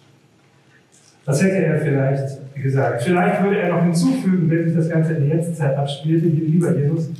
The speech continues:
bei allem Respekt, <clears throat> schau dich um. Schau dich um in der Welt <clears throat> des Jahres zweitausendzwölf. Es hat sich aus, nach, seit meinen Analysen im neunzehnten Jahrhundert nichts geändert.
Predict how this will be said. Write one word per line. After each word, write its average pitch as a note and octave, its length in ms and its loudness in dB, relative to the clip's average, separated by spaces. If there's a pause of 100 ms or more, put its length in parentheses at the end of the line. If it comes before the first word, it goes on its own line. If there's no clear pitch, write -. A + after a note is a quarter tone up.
(300)
bei D3 80 -2
allem D#3 240 2
Respekt, C#3+ 460 -2 (100)
<clears throat> F3 560 2
schau C#3 220 2
dich - 100 -2
um. F3 280 -2 (760)
Schau C#3 240 0
dich - 100 0
um - 160 -4
in A2 60 -2
der A2 160 -4
Welt - 300 -4
<clears throat> F3 440 2
des E3+ 140 0
Jahres C3 260 0
zweitausendzwölf. B2+ 880 -2 (380)
Es C#3+ 160 0
hat D#3+ 120 4
sich E3 140 2
aus, - 200 0
nach, C#3+ 640 0
seit C#3 340 0
meinen F3 380 2
Analysen D3+ 520 2
im B2+ 160 -2
neunzehnten C3+ 460 -6
Jahrhundert B2 420 -6
nichts - 380 -14
geändert. E3+ 580 -2